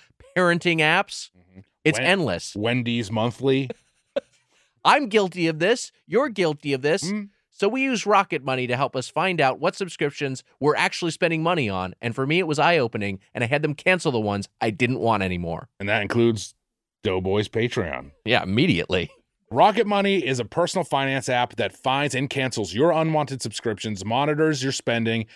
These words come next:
Speaker 2: and helps lower your bills.
Speaker 1: I can see all of my subscriptions in one place, and if I see something I don't want, I can cancel it with a tap. I never have to get on the phone with customer service.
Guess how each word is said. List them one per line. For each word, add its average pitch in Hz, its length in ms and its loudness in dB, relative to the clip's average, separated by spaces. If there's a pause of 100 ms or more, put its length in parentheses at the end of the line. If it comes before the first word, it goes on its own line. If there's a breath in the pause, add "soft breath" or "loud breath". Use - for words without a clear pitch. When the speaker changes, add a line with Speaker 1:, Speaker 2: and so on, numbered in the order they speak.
(120)
Speaker 2:
and 101 120 -6
helps 123 360 0
lower 107 280 2
your 101 180 2
bills. - 560 -6 (300)
Speaker 1:
I 208 100 6
can 220 140 2
see 165 180 -2
all 220 220 4
of 196 60 0
my 190 100 2
subscriptions 147 580 -4
in 104 140 -4
one 131 200 0
place, 123 360 0
and 110 120 -4
if 101 120 -2
I 98 100 0
see 170 260 -4
something 165 360 0
I 143 100 4
don't 147 200 2
want, 120 280 0
I 117 60 0
can 107 180 -4
cancel 135 440 -2
it - 80 -4
with 131 200 -2
a 165 60 -2
tap. - 520 -2 (360)
I 104 60 0
never 101 200 4
have 117 120 4
to 120 40 -2
get 127 100 0
on 135 80 2
the 131 60 2
phone 147 180 2
with 135 120 -2
customer 139 340 -2
service. 127 480 -2